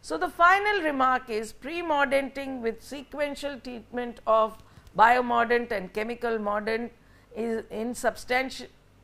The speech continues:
can substantially improve the uniformity and levelness of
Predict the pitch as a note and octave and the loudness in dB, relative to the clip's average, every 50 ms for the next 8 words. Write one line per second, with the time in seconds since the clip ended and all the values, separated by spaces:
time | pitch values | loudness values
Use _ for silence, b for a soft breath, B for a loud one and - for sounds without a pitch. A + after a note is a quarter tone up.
0 | _ _ - B3+ C4 C4+ C4 - D4+ C#4+ - - - D#4+ D#4 D#4 D#4+ - D#4+ E4 | _ _ -4 -2 -2 -2 0 0 0 0 0 0 0 2 2 2 0 -2 -6 -6
1 | D4+ D4 D4+ D4+ - B3+ B3 B3 - - G#3+ B3+ C4 C4 A#3 G#3 G3 - _ _ | -6 -6 -8 -8 -8 -8 -8 -8 -10 -10 -8 -8 -8 -8 -8 -10 -12 -14 _ _
2 | b b b b b b b b - G#3 A3 G#3 A3 C4 C4+ D4 C4+ - C#4+ C#4 | b b b b b b b b 0 0 2 2 0 -2 -4 -6 -4 -2 0 0
3 | C#4 C4+ C4+ A3+ - C#4 C#4 C4+ - - A3 A#3 G#3+ G3 F#3+ G#3 A3+ A#3 B3+ B3+ | 0 0 -2 -4 -6 -10 -12 -12 -6 -4 -4 -4 -4 -4 -4 -2 -2 -2 -2 -2
4 | A#3+ A#3+ A#3+ A#3+ A#3 - - - - G#3 G#3+ G#3 G3+ | -2 -2 -2 -2 -4 -6 -10 -8 -4 -2 -2 -2 -2